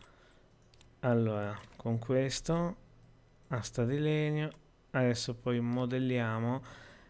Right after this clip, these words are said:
Se scegliamo, vedete, effetto venticinque, venticinque, scelgo l'altro tavolo in modo che magari se qualcun altro vuole iniziare il primo processo libera il tavolo e, diciamo, l'altro non deve aspettare. Poi abbiamo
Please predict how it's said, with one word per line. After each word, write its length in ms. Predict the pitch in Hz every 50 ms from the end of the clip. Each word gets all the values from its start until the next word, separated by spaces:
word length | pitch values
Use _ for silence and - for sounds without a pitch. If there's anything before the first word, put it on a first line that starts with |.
| - -
Se 220 | - - - - 170
scegliamo, 960 | 160 - - 175 170 170 175 175 180 185 185 180 180 180 185 185 - - - - - - - -
vedete, 560 | 147 143 139 131 120 - - 131 127 127 - -
effetto 420 | - 131 - - - 131 120 - 131
venticinque, 500 | 127 123 120 139 131 - 156 147 131 131
venticinque, 460 | 131 123 120 127 120 - 135 127 135
scelgo 360 | 123 - - 185 170 143 147
l'altro 380 | 139 147 151 139 131 165 170 -
tavolo 320 | - 139 123 123 135 135
in 80 | 131 123
modo 200 | 120 120 120 120
che 100 | 120 123
magari 320 | 123 120 117 120 123 127
se 160 | 113 - 131
qualcun 300 | 117 123 120 113 117 123
altro 220 | 120 120 120 - 123
vuole 200 | 123 120 117 120
iniziare 360 | 120 117 113 - - 123 120
il 60 | 117
primo 260 | 113 - 120 120 120
processo 520 | 113 120 143 147 - - 117 107 - - 123
libera 360 | 113 113 113 117 120 120 120
il 140 | 131 131 -
tavolo 500 | - 110 104 107 110 113 110 113 117 117 - - - - - - - - -
e, 800 | - 135 120 113 110 110 110 110 110 113 113 113 113 110 110 107
diciamo, 360 | 107 117 113 - - 110 113 117
l'altro 300 | 113 107 104 107 117 110
non 120 | 113 110
deve 140 | 110 107 107
aspettare. 680 | 104 - - 123 113 - - 135 120 110 110 113 117 - - - - - - - - - - -
Poi 120 | - 147
abbiamo 840 | 131 123 135 131 127 123 127 127 127 127 123 123 123 123 123 120 -